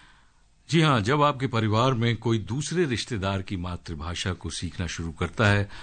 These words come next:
तो आप देखते हैं कि कैसे रिश्ता फौरन गहरा और गहरा हो जाता है। और इस विषय का सार यही है। ये एक सरल लेकिन गहरा संदेश देता है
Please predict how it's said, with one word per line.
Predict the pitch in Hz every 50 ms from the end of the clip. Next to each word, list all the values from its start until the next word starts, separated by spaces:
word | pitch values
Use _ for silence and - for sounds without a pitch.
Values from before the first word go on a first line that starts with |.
| - - - - -
तो | 98
आप | 101 98
देखते | 92 98 113 110 - - 127
हैं | 120 120 113
कि | - 110
कैसे | - - 113 110 107 - 113 90
रिश्ता | 82 87 - - 101 87
फौरन | - 107 107 113 120 127 117
गहरा | 98 92 92 110 117 120 117 95 78 - - - - - - - 135
और | 156 185 196 156
गहरा | 113 113 107 98 87
हो | 73 82 80
जाता | - - - - - - - -
है। | - - - - - - - - - - - -
और | 82 90
इस | 95 85 - -
विषय | 85 82 87 - 123 117
का | 101 101 92
सार | - - 95 98 98
यही | 92 87 95 98 113 165 147
है। | 98 71 - - - - - - - - - - - - 85
ये | 90 92
एक | 92 -
सरल | - 101 98 104 120 127 139 151 147 - - - - - -
लेकिन | 85 82 - 87 82
गहरा | 73 80 87 92 92 92
संदेश | - - 85 71 78 82 95 101 - -
देता | 117 101 - - 98
है | 98 101 98